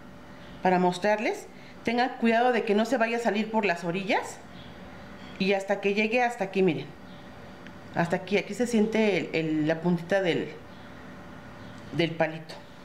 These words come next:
Y así vamos a hacer con todas nuestras salchichas. Miren, vamos a cortar el queso ahora. Ah, les quería mostrar algo, miren, este es el palillo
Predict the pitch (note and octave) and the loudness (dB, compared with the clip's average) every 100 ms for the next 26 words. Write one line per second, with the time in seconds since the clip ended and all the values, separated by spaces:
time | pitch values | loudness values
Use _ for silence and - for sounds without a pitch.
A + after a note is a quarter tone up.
0 | - - - - - - - - - F#3 | -18 -18 -18 -16 -16 -16 -16 -16 -4 0
1 | G3 G3 B3 C4 B3+ B3 G#3 A3 A#3 - | 0 0 0 4 4 4 2 4 0 2
2 | G#3 F#3+ G#3+ A#3 A3 F#3+ F3 E3 E3 D3+ | 2 4 4 6 4 2 0 -2 0 -2
3 | - D#3 - - - - - - - - | -2 -6 -6 -8 -10 -16 -16 -18 -18 -18
4 | - - - - - _ - - - - | -16 -18 -16 -18 -20 _ -20 -18 -16 0
5 | G#3+ A3 A3 A3+ A#3+ A#3+ G3 F3+ G3 G3+ | 4 6 6 4 2 0 0 2 2 0
6 | - F#3+ F#3 G3 - F4 C4 F3 G#3+ G4 | -2 -4 0 -2 4 4 4 4 4 2
7 | - - - - - - - - - - | -4 -14 -14 -12 -14 -14 -14 -12 -12 -12
8 | - - - - - - C#4+ G4+ - C4 | -12 -14 -14 -14 -14 2 2 2 0 2
9 | D4 D#4+ D#4+ D#4 C#4+ C#4 C#4 C4+ C4+ C4 | 4 4 4 6 6 6 6 6 4 2
10 | - - D4+ D#4 C4 A3+ G#3+ A3 A3 C4 | -2 0 0 2 2 4 2 2 0 4
11 | C4 B3 | 6 4